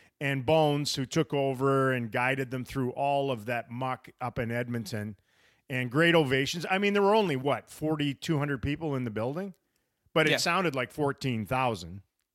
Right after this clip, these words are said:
Speaker 1: They, it was great. It wa-, they were so Stars fansy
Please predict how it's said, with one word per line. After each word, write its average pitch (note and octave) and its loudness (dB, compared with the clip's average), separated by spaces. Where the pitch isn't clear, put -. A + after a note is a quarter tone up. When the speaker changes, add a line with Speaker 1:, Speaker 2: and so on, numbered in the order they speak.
Speaker 1:
They, D3+ -2
it E3 -6
was E3 2
great. D#3 2
It D3 -2
wa-, E3+ 0
they F3 0
were E3+ 0
so G3 0
Stars C3+ 0
fansy C3 -6